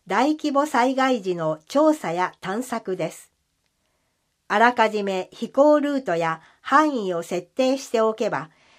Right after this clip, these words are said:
人の立ち入りが難しい場所でも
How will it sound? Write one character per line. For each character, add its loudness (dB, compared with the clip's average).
人 2
の 2
立 0
ち -2
入 0
り -2
が 0
難 -2
し -4
い -2
場 -4
所 -4
で -4
も -6